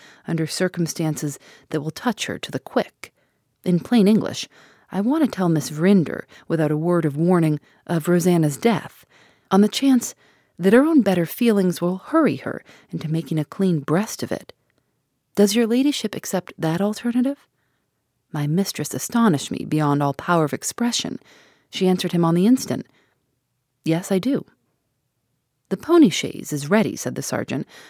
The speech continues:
"I wish your ladyship good morning." My lady held up her hand and stopped him at the door. "My daughter's better feelings shall be appealed to, as you propose," she said, "but I claim the right as her mother of putting her to the test myself.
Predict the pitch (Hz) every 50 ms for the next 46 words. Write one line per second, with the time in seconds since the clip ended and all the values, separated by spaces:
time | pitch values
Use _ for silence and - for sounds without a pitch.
0 | - _ - 165 160 165 156 - - 147 143 156 165 175 175 160 - - 139 -
1 | - - - 156 143 147 180 208 226 160 120 95 - - _ _ _ _ _ _
2 | _ _ _ _ _ _ _ _ _ _ _ _ _ _ - 156 156 160 180 214
3 | 202 - - 123 143 131 135 139 131 - - 139 139 - 170 160 156 151 143 -
4 | - - - - - 160 - - - 208 202 196 - - - 131 104 78 - 156
5 | 165 170 175 151 - - - _ _ _ _ _ _ _ _ _ _ _ _ _
6 | _ _ - 180 208 233 226 302 220 247 254 262 202 180 - 170 170 165 156 -
7 | - 185 185 170 165 165 156 - - - - - - - - 170 160 175 165 151
8 | - - - 247 214 180 143 - - - - - - - 147 156 143 - 147 143
9 | - - 143 - - 233 214 151 120 - - - - - - - _ - - -
10 | 160 - 160 156 143 151 - - - - _ _ _ _ _ _ _ - 160 196
11 | 202 240 285 320 - - - 254 226 196 180 165 160 170 175 160 147 - - 156
12 | 147 - 175 170 185 220 240 214 - 98 - - _ - - - _ _ - 165
13 | 156 - - - 220 196 185 160 175 170 156 - - 165 - - - 165 151 -
14 | - 175 151 151 151 - - 247 170 - - - - -